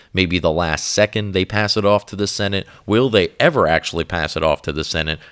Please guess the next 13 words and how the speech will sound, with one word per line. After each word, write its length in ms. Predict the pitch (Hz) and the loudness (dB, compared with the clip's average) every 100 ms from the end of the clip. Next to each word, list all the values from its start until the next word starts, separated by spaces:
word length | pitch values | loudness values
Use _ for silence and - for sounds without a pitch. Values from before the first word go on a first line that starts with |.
| _ 120 | _ -2
And 240 | 131 131 | -2 -2
if 180 | 127 135 | -2 0
they 180 | 110 113 | 2 2
don't, 420 | 95 107 80 - - - _ - - _ _ - | 2 2 0 -6 -14 -20 _ -20 -20 _ _ -2
does 200 | 98 98 | 0 2
the 100 | 101 | -2
impeachment 500 | 90 - 98 - 101 | -2 -4 -4 -4 -6
really 380 | - 90 98 107 | -2 0 0 0
mean 360 | 95 92 92 107 | -2 -2 -4 -6
anything? 540 | - 139 120 - 71 80 | -4 -2 -2 -4 -6 -4
I 40 | |
mean, 200 | 87 87 | -4 -2
it, 160 | 92 | -4